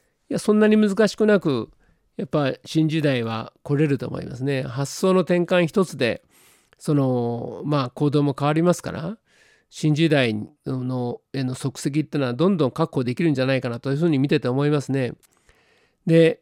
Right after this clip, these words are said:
やっぱり時代はその繰り返す部分と、また、全く新しく来る部分があるというふうに言うんですけども、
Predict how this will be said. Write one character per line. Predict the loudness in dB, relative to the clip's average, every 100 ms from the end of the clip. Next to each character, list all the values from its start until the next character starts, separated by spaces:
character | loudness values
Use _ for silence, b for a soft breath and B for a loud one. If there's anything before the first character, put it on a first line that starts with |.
| _
や | -4
っ |
ぱ | 0
り | 2
時 | 4
代 | 4 6
は | 6
そ |
の | 2
繰 | 2
り | 0 2
返 | 0
す | 0
部 | 2 4
分 | 4 2
と、 | 2 2 2
ま | -2
た、 | 0 -2 -2 _ _ _
全 | -2
く | 2 2 4
新 | 4 2 2
し |
く | 0
来 | -2 -2
る | 0
部 | -2
分 | -2
が | 0
あ |
る | 0
と | 0
い |
う |
ふ | -2
う |
に |
言 | 0
う |
ん | -2
で |
す | -4
け | -8
ど | -2
も、 | 0 -2 -4